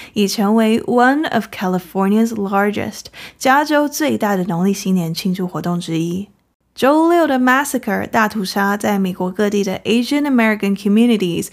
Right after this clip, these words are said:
亚裔美国人的圈子里引起了冲击。如来自A P的朗读标题，“Asian community reeling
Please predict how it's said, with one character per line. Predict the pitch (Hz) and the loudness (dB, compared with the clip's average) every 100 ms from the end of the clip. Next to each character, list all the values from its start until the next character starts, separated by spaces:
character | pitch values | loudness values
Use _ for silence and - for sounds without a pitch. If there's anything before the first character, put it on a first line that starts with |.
| - - - | -16 -12 -2
亚 | 214 202 | 0 2
裔 | 285 349 | 2 2
美 | 269 208 | 2 2
国 | 190 | 0
人 | 190 | 0
的 | 185 | 0
圈 | 190 214 226 | 0 2 2
子 | 240 208 | 2 0
里 | 208 196 - | 0 -2 -4
引 | 190 196 | -2 0
起 | 226 202 | 0 -2
了 | 180 175 | -6 -6
冲 | 175 - 202 208 | -8 -4 0 0
击。 | 220 - - - - - - | -2 -6 -8 -10 -18 -14 -2
如 | 254 339 | 2 4
来 | 339 294 | 2 0
自 | 311 | 0
A | 247 269 | 0 0
P | 269 269 | 0 0
的 | 240 | 0
朗 | 190 180 | 0 -2
读 | 185 | -2
标 | 202 202 | 0 0
题， | 208 190 175 175 - - - | -2 -2 -4 -6 -12 -20 -2
“Asian | 262 277 302 330 | 2 2 2 0
community | 320 294 262 269 294 226 - 180 190 - | 0 2 4 2 2 -2 -2 -2 -2 -2
reeling | 208 226 269 285 320 | 0 2 2 0 -2